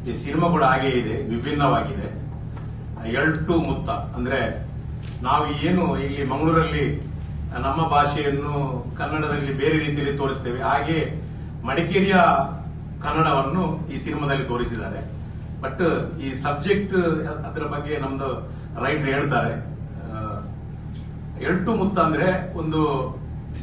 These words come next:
ಅದರಲ್ಲಿ ಬರುವಂತ ಪಾತ್ರಗಳು ಸಹ ವಿಭಿನ್ನವಾಗಿದೆ. ಆ, ಬಾಬನಿ, ಆ, ಪೊಣ್ಣೆ, ಇದೆಲ್ಲ ಪಾತ್ರಗಳೆಲ್ಲ ಅಲ್ಲಿದೊಂದು ಜನಾಂಗದ, ಅಂದ್ರೆ ಅಲ್ಲಿದೊಂದು ಮುಗ್ಧ ಜನಾಂಗದ ಕಥೆಯನ್ನು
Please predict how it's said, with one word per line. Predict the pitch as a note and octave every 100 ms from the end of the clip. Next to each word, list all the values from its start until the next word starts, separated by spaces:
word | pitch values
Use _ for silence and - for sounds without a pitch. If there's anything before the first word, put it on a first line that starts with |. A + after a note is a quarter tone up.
| -
ಅದರಲ್ಲಿ | - F3 F3
ಬರುವಂತ | D#3+ E3 E3+
ಪಾತ್ರಗಳು | E3+ - D#3+ F3+ E3 D#3+
ಸಹ | E3+
ವಿಭಿನ್ನವಾಗಿದೆ. | D#3+ D3+ E3 D#3 C3+ A#2+ G#2+ - - - - - - -
ಆ, | A2+
ಬಾಬನಿ, | B2 C3+ - B2+ B2 B2 - - - - A#2+
ಆ, | A#2+
ಪೊಣ್ಣೆ, | - C#3 C#3+ C#3 B2+ - -
ಇದೆಲ್ಲ | E3 E3+ E3+
ಪಾತ್ರಗಳೆಲ್ಲ | - E3+ F#3 E3 E3 D#3 C#3+ - - - - -
ಅಲ್ಲಿದೊಂದು | E3 E3 D#3+ D#3
ಜನಾಂಗದ, | - C#3+ D3+ F3 F#3 F3+ E3+ D3+
ಅಂದ್ರೆ | D#3 G3 - - - - -
ಅಲ್ಲಿದೊಂದು | D#3 D#3+ D#3+ D3+
ಮುಗ್ಧ | E3 D#3+
ಜನಾಂಗದ | G3 D#3+ D#3+ E3+ F3 E3+ D#3+ D3 -
ಕಥೆಯನ್ನು | C#3+ D3+ E3 D#3+ D#3 D3+ B2